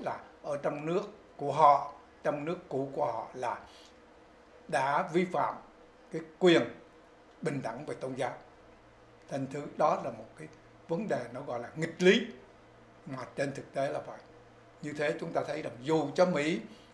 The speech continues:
là người đã gần như đứng ra cầm đầu cái cuộc lật đổ của ông Sa-,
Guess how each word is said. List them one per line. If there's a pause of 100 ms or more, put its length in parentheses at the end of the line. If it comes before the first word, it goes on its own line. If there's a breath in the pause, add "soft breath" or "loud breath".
là
người (400)
đã (1040)
gần
như (200)
đứng
ra (340)
cầm
đầu
cái
cuộc (140)
lật
đổ
của
ông (580)
Sa-,